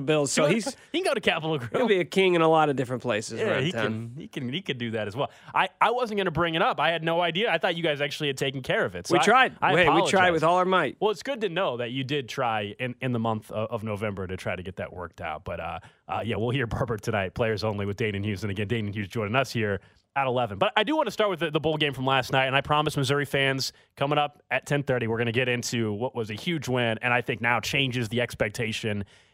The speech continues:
Speaker 2: and, and raises the bar for M-, Missouri basketball here heading into twenty twenty-three. So we'll, we'll get there.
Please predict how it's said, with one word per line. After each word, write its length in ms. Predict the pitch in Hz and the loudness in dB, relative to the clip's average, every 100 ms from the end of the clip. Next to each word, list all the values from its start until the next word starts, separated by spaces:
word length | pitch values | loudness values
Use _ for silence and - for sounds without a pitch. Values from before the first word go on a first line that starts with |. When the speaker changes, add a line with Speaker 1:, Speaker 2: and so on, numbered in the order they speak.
| - | -10
Speaker 2:
and, 140 | 110 113 | -8 -6
and 200 | 123 117 - | -6 -8 -4
raises 420 | 139 170 139 123 | 0 0 -2 -4
the 100 | 117 | -2
bar 420 | 107 120 104 98 - - | 0 2 2 0 -4 -4
for 160 | 143 | -2
M-, 160 | 117 107 | -2 -2
Missouri 280 | 120 113 131 | -2 -2 0
basketball 520 | 107 120 120 113 104 | 0 0 0 -2 -2
here 380 | 98 107 101 90 - _ _ | -2 -2 -2 -4 -8 _ _
heading 240 | 139 120 117 | -4 -2 -2
into 200 | 127 110 | -2 -2
twenty 260 | - 104 | -4 -6
twenty-three. 460 | 95 107 90 98 85 | -6 -6 -8 -8 -8
So 100 | 110 | -2
we'll, 160 | 127 151 | -2 -2
we'll 100 | 151 | -2
get 220 | 156 147 | -2 -2
there. 240 | 107 87 | -4 -4